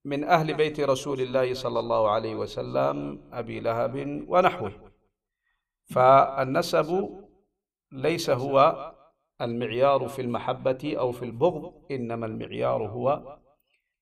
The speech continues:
الإيمان. "إن أكرمكم عند الله يتقاكم". قد قال أيضا للعباس عمه وقد اشتكى إليه بعض قريش:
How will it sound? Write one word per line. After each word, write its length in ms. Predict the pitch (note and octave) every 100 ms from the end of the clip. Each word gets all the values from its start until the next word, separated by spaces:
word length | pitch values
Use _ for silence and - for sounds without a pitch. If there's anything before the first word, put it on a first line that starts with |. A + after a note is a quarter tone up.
| _
الإيمان. 800 | A#2+ A2 A#2 G#2+ G2 A2 G2+ G#2 G#2+
"إن 140 | A#2+
أكرمكم 580 | G#2 G2 A#2+ G#2+ G2 G2
عند 220 | F#2+ A2+
الله 240 | F#2+ G2+ C3
يتقاكم". 580 | G#2+ - F2+ - F#2+ G2 - _ _ _ _ _ _ _ _
قد 140 | G#2
قال 320 | - D3+ D#3 C#3+
أيضا 500 | D3+ C#3+ C#3+ C3 C3+
للعباس 580 | B2+ A2+ B2 C3+ B2+
عمه 400 | A#2+ B2+ B2+ B2
وقد 280 | B2+ A#2+ B2
اشتكى 520 | A#2+ - B2+ C3 B2
إليه 300 | B2 B2+ A#2+
بعض 300 | A#2+ A#2+ A#2
قريش: 640 | A#2+ B2 C3+ C#3+ A#2 -